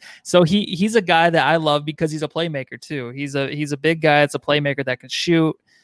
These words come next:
Um, I think he's automatically starting four. There's no gripe about that. He would come in, he would start for the Suns at the four.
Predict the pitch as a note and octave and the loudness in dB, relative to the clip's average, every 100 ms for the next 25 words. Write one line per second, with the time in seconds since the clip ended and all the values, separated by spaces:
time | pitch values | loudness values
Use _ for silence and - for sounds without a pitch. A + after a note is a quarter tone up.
0 | _ - C#3 C#3 C#3 D3 F3 F3+ - E3 | _ -4 0 2 2 0 -4 -6 -4 -2
1 | D3 C#3+ E3+ D#3 D#3 D#3 F3+ - D#3 E3 | 2 4 4 2 2 0 -4 0 0 0
2 | - D3 C#3+ C#3 C3+ C#3+ C#3+ D3+ D#3+ D#3+ | -2 -2 0 -2 -6 -2 2 4 4 2
3 | D#3 C3+ C#3+ D3 D3 C#3+ D3+ C#3+ B2+ C3+ | -2 -2 -2 -2 -4 -4 -4 -4 -4 -4
4 | D3 C#3+ - D3+ D#3 D3 C#3+ C3 - C3+ | -10 -14 -8 -6 -4 -6 -6 -8 -6 -6
5 | C#3 D3 - D3+ D3 D3+ - C3+ C3 C3 | -6 -8 -4 -4 -6 -12 -6 -2 0 -2